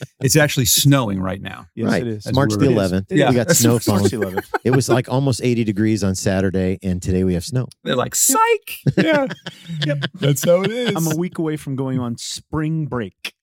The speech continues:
Speaker 2: and it's snowing outside.
Speaker 1: Oh, all
Speaker 3: Yeah.
Speaker 1: right. All right. All right.
Speaker 3: Man.
Speaker 2: There you go.
Speaker 3: What a bummer. What a bummer.
Speaker 2: <laughs> It is a bummer.
Speaker 3: Um, okay, so I got a question for you two dudes.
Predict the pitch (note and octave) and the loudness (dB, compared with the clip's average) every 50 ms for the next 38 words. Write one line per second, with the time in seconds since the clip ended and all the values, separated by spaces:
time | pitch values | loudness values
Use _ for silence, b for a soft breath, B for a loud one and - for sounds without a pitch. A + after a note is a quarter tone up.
0 | _ - B2 A2 G#2+ G#2+ - - - - G#2 F#2+ F#2+ F#2+ F2 - A2+ - B2+ C#3 | _ -6 -4 -4 -4 -4 -6 -10 -12 -12 -12 -12 -14 -18 -20 -20 -12 -4 -2 0
1 | F3 F#3+ G#3 G3+ E3 C#3+ - D#3+ D#3+ D#2+ - - - - - F#3+ A#3+ A3+ E3 E3 | 2 2 2 0 -2 -2 -2 -2 -2 -4 -4 -4 -6 -6 -6 -6 -6 -6 -8 -8
2 | F3+ F#3 G#3 G#3+ - F3 E3+ E3+ F3 E3+ F3 E3+ E3+ F3+ - F3+ F3 F3+ F#3 F3+ | -8 -8 -6 -4 -4 -4 -2 -2 -2 -2 -2 -2 -2 -4 -6 -8 -10 -10 -10 -10
3 | F3 E3 D#3+ B2 A#2 G2+ F2 D#2 F2+ F2 E2 E2+ E2+ E2+ F2 F2 - - G#2+ A2+ | -10 -4 0 0 2 2 0 0 0 -2 -2 -2 -4 -4 -6 -8 -8 -4 -2 0
4 | G#2 F#2+ D#2+ - - E2 E2 D#3+ E2+ E2 - _ _ _ - C#3 B2+ B2 A2 G#2+ | 0 0 0 0 0 2 2 0 0 -2 -6 _ _ _ -18 -16 -14 -14 -14 -16
5 | F#2 F2 G2 F#2+ G#2 A2 A2+ A2 G#2+ G#2 G2+ G2+ G#2+ G#2 F#2+ - _ - B2 - | -18 -20 -12 -4 0 2 2 2 2 2 0 0 -2 -4 -8 -8 _ -2 0 2
6 | - B2 G2 F2 E2+ D#2+ - - G#2 G#2+ A#2+ B2 A#2 G#2+ - A2+ A2 G#2 - - | 2 0 0 0 -4 -4 -2 0 0 2 2 2 0 0 0 0 -2 -2 -2 -4
7 | F#2+ E2 - F2+ E2+ E2+ E2+ - - F2+ E2+ C#2+ D#2 C#2+ - - E2+ - - | -6 -6 -4 -4 -2 -2 -2 -4 -2 -4 -4 -4 -4 -8 -10 -12 -16 -16 -16